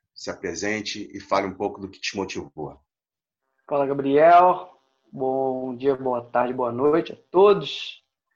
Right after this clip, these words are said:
Speaker 2: É, falando de motivação, pra mim foi, foi uma motivação pessoal. Primeiramente porque, é, eu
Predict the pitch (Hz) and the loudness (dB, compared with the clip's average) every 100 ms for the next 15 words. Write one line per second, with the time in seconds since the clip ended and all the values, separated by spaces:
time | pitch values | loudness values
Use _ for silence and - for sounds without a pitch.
0 | _ _ _ _ _ _ - 139 135 135 | _ _ _ _ _ _ -4 0 2 4
1 | 165 - - _ _ _ _ _ _ - | 4 0 -8 _ _ _ _ _ _ 0
2 | 175 202 175 180 180 160 165 156 - 170 | 4 4 2 0 0 4 4 4 2 2
3 | 202 190 165 185 208 185 156 147 139 - | 2 0 0 -2 -4 0 2 2 -2 -12
4 | _ _ _ _ _ _ _ 156 170 175 | _ _ _ _ _ _ _ -2 2 2
5 | 175 165 170 170 190 - 220 160 143 - | 2 2 2 -2 -4 0 4 4 2 -4
6 | _ _ _ _ _ _ _ - 131 135 | _ _ _ _ _ _ _ -8 -2 0
7 | 135 135 139 - 139 - _ - 135 131 | 0 -2 -4 -10 -10 -14 _ -6 -2 2
8 | 131 123 117 _ _ _ _ _ 131 127 | 0 -2 -10 _ _ _ _ _ -14 -12
9 | 62 - _ - 139 131 131 | -12 -14 _ -10 -6 -4 -6